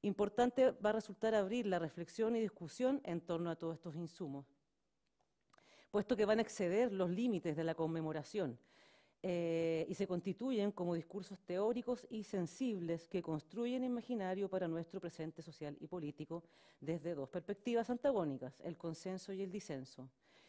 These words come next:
Si ven esto, si bien esto puede parecer un poquito esquemático, <laughs> me parece que plantear un marco por donde pueden transitar estas distintas pla-, prácticas, eh, puede ser útil para nuestros tiempos.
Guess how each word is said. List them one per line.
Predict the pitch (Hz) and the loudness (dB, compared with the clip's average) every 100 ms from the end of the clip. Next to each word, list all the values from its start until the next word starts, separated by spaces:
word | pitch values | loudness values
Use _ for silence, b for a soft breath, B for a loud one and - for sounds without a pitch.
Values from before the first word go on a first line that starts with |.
| b _ | b _
Si | 190 | 0
ven | 185 196 | 2 2
esto, | 175 - 180 - - | -2 -8 -10 -10 -12
si | 156 196 | -6 0
bien | 208 226 | 2 4
esto | 190 190 208 | 2 -2 -4
puede | 196 202 202 | 0 0 0
parecer | 190 175 208 202 - - | -2 -2 -2 -2 -2 -10
un | 180 | -10
poquito | 160 170 175 180 | -8 -8 -10 -10
esquemático, | - 208 202 - - 240 | -4 2 2 2 4 4
<laughs> | |
me | 233 185 | 4 2
parece | 185 196 214 | 2 2 -2
que | 208 | -4
plantear | 180 175 180 202 208 B B - | -2 -2 2 2 2 B B -2
un | 190 185 | 2 6
marco | 190 214 - 220 | 6 6 4 0
por | 190 | 2
donde | 175 190 185 | 4 4 4
pueden | 175 185 202 202 | 0 0 0 0
transitar | 196 165 - 165 190 220 - | 0 -2 -2 0 2 2 0
estas | 196 208 | -4 -4
distintas | 208 - 214 202 208 | -2 -4 -4 -6 -8
pla-, | - 214 214 _ _ | -4 -4 -4 _ _
prácticas, | 202 220 - 226 220 254 - B B B B B B B - | -6 -6 -4 -6 -2 -4 -6 B B B B B B B -4
eh, | 202 202 196 | 0 2 2
puede | 202 226 | 4 4
ser | 220 226 | 6 4
útil | 151 156 151 - | 2 -4 -8 -10
para | - 175 | -4 -2
nuestros | 170 151 180 - _ _ _ _ - | -2 -4 -8 -12 _ _ _ _ -6
tiempos. | 143 113 - - | -6 -6 -12 -20